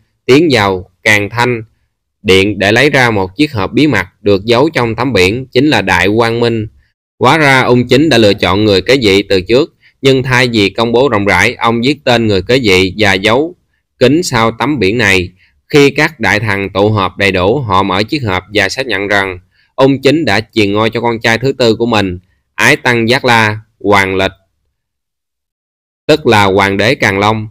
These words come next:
Năm một nghìn bảy trăm ba mươi lăm, Càn Long chính thức lên ngôi. Dựa trên nền tảng văn trị võ công của Khang Hy và Ung Chính, Càn Long tiếp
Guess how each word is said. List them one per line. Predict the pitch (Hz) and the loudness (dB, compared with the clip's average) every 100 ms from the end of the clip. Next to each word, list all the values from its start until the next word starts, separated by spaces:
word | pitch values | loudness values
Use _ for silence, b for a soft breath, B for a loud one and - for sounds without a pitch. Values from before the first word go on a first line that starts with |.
| - | -4
Năm | 123 120 | -2 0
một | |
nghìn | 104 107 101 | 0 -2 -2
bảy | 98 104 | 0 -2
trăm | 110 120 | -2 -2
ba | 117 | 0
mươi | 117 | 0
lăm, | 117 113 113 | 0 -2 -6
Càn | 113 104 104 | -4 -2 0
Long | 113 117 | -2 -4
chính | 131 143 | -6 -4
thức | 165 170 | -6 -2
lên | 123 117 | -2 0
ngôi. | 117 113 107 - _ _ _ | 0 0 -2 -10 _ _ _
Dựa | 104 107 | 2 4
trên | 117 135 131 | 4 2 2
nền | 117 101 | 2 0
tảng | 98 101 143 | 0 0 2
văn | 135 127 | 2 2
trị | 123 95 98 | 2 2 2
võ | 95 | 0
công | 117 123 120 | 0 -2 0
của | 117 | -2
Khang | 123 127 | -2 -2
Hy | 123 120 117 | 2 2 2
và | 101 | 0
Ung | 82 113 | 0 0
Chính, | 113 117 170 - _ _ - | 0 0 0 -6 _ _ -2
Càn | 110 113 | 0 2
Long | 123 127 | 0 0
tiếp | 147 | -4